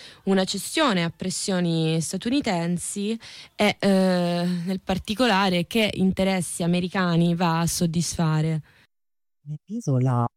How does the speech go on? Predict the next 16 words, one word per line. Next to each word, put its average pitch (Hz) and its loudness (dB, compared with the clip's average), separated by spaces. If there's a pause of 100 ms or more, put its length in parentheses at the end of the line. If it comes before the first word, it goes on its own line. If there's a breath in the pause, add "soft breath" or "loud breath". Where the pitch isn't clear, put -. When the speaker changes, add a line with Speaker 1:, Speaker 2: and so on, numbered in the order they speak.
Speaker 2:
le 139 6
pressioni 160 4
di 127 2
Trump 151 2
vanno 131 4
viste 139 2
in 123 6
un'ottica 131 2
più 160 2
regionale, 131 2
eh, 135 -2
che 143 2
non 156 6
semplicemente 123 2
su 123 -4
Gaza. 123 -2